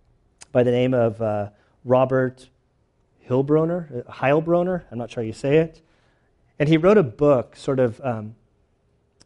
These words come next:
to try to help Americans understand the great wealth that we have. Um, and in his book, he, he describes what,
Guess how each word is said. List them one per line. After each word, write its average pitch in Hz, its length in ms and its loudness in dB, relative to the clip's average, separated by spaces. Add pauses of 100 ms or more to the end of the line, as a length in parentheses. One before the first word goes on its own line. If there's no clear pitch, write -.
(280)
to 131 80 -2
try 175 180 2
to 165 60 0
help 160 180 0
Americans 139 720 -2
understand 131 640 -4
the 110 60 -4
great 117 280 -4
wealth 110 560 -2 (180)
that 113 200 -10
we 110 180 -6
have. 110 480 -12 (1040)
Um, 117 300 -20 (1160)
and 135 160 0
in 165 160 4
his 175 220 2
book, 139 460 -2
he, 143 600 -2 (500)
he 151 220 2
describes 147 1080 0
what, 151 320 0